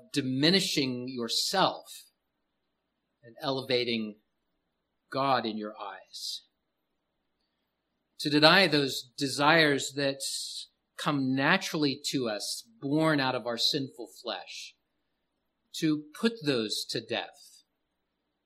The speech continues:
and take up your cross and follow after Christ. In God's goodness, the Lord understands our weakness,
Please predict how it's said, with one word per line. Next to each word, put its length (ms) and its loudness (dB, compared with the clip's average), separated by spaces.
and 100 -20
take 220 -2
up 140 -4
your 100 -4
cross 640 -6
and 200 -14
follow 320 -2
after 300 -12
Christ. 760 -12
In 180 -2
God's 280 4
goodness, 680 -4
the 80 -6
Lord 280 4
understands 600 2
our 100 -4
weakness, 840 -10